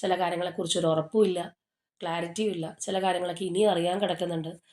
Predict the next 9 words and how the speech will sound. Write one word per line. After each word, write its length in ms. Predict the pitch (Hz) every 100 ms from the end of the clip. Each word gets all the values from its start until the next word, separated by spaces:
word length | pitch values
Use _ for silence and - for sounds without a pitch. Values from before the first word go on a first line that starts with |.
| _ -
പേഴ്സൺ 320 | 180 - 208 190
ആണെന്നുണ്ടെങ്കിൽ 500 | 185 185 185 175 180
വളരെ 360 | 170 170 185 196 - - -
stubborn 340 | 190 170 170
ആയിട്ടുള്ള 220 | 180 175
ഒരു 120 | 175 175
ഡിസിഷൻ 320 | 170 170 - 175
എടുക്കാൻ 240 | 170 170 170
കഴിയുന്നുണ്ടാവില്ല. 760 | 165 185 208 185 160 160 160